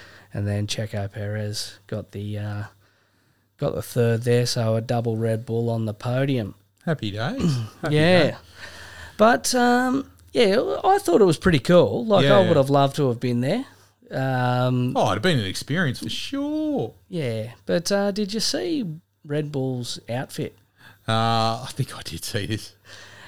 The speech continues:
Speaker 1: So they, it was interesting 'cause I saw Christian Horner get interviewed at the end of it, and they were sort of asking him about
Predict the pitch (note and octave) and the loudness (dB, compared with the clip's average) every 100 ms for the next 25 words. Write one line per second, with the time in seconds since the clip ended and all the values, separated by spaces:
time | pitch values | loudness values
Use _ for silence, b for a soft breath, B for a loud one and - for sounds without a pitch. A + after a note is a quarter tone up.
0 | B - - F#3 F#3+ A#3+ D4+ G3 - A#3 | B -2 6 6 8 6 6 4 6 8
1 | A#3 B3+ C#4+ G3+ D#3+ E3+ D3 E3 E3+ - | 8 4 4 6 6 4 2 2 2 4
2 | B3+ F#3+ - G3+ - D#3 B2+ C#3+ C#3+ C#3+ | 2 2 0 -2 0 -2 0 2 2 0
3 | B2+ B2 B2+ C3+ C#3 C3 B2+ B2 A#2 B2+ | 0 0 2 2 2 2 2 0 0 0
4 | C3+ A#2+ A2+ F2 C3+ C3+ C#3+ G3 G#3+ E3+ | 2 0 0 0 0 2 2 4 4 4
5 | B2 B2 C3+ - D3 C3 C3+ B2 A#2 G#2+ | 4 2 2 2 0 2 2 0 0 -4
6 | - A#2 A2+ A2+ A2 - - | -4 -2 -2 -2 -4 -6 -8